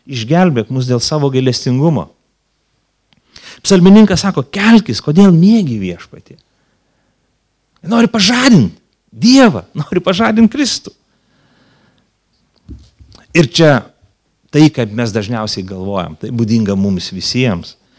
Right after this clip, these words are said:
Mes galvojam, Jėzaus mokiniai taip galvojo, kad jie arba mes geriausiai žinom, kas ir kaip,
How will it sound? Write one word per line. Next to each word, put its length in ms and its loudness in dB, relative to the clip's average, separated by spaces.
Mes 280 4
galvojam, 680 0
Jėzaus 460 -2
mokiniai 400 -10
taip 200 -16
galvojo, 560 -18
kad 140 -4
jie 340 2
arba 300 -4
mes 260 2
geriausiai 500 0
žinom, 400 0
kas 320 2
ir 160 -4
kaip, 340 0